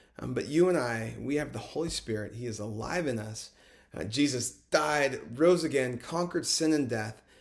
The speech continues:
um, raised us to new life so we could live differently than the world around us. And kindness is different than what we see in the world around us. Let's extend it to those who we love and those who we don't.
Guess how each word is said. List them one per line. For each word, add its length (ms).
um, 280
raised 400
us 200
to 120
new 200
life 220
so 180
we 160
could 160
live 300
differently 520
than 160
the 80
world 260
around 320
us. 220
And 160
kindness 880
is 200
different 500
than 200
what 120
we 80
see 220
in 80
the 80
world 240
around 240
us. 160
Let's 160
extend 480
it 240
to 100
those 560
who 140
we 140
love 520
and 140
those 220
who 100
we 100
don't. 460